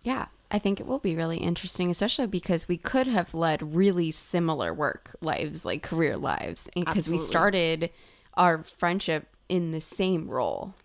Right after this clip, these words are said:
Speaker 1: And now we
Speaker 2: Yes.
Speaker 1: do very different things.
Speaker 2: Yes.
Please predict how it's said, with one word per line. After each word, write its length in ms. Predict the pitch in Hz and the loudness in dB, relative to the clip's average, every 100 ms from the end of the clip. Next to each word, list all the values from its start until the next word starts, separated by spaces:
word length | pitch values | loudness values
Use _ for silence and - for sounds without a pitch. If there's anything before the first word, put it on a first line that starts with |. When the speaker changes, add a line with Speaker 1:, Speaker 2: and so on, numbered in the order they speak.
| _ _ | _ _
Speaker 1:
And 120 | 170 | 0
now 140 | 175 175 | 2 4
we 100 | 180 | 4
Speaker 2:
Yes. 80 | 165 | 2
Speaker 1:
do 140 | 165 | 0
very 600 | 156 170 170 160 156 139 | -4 0 2 2 -2 -4
different 460 | 147 160 - 90 - | -4 -6 -4 -6 -4
things. 480 | - - - 190 - | -4 -4 -6 -8 -4
Speaker 2:
Yes. 600 | 147 - - - - | -4 -4 -8 -10 -10